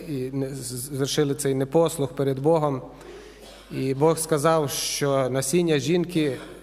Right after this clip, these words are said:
зітре голову, е, змія, древнього змія, диявола, ворога душ людських. І це сталося, е,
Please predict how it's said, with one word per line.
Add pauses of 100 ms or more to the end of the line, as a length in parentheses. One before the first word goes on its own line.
(140)
зітре (120)
голову, (720)
е,
змія, (440)
древнього
змія, (260)
диявола,
ворога
душ
людських. (960)
І
це (320)
сталося, (500)
е,